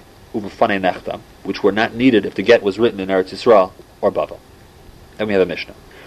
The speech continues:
Rabbi Yishmael says we take one lulav, one esrog, three hadassim, and two aravas. Rabbi Akiva says,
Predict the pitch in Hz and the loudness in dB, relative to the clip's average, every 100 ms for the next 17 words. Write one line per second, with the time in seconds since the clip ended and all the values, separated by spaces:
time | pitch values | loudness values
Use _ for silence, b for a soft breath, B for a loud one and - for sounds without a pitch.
0 | B 127 123 - 165 160 156 127 120 151 | B 2 2 2 4 4 2 0 -2 2
1 | 123 - - 107 120 95 90 107 - - | 2 0 0 2 4 2 2 2 -2 -20
2 | - - - - 117 110 90 - 127 - | -20 -20 -18 4 4 4 -2 -4 -4 -6
3 | - - - - 131 135 127 135 143 120 | -20 -20 -20 -4 -2 2 2 2 0 -6
4 | 110 - - 101 - 113 95 82 - - | -6 -18 -12 -10 0 4 6 4 -2 -20
5 | - - - - 90 82 104 95 - 127 | -20 -20 -16 -8 -8 -4 -6 -4 0 -2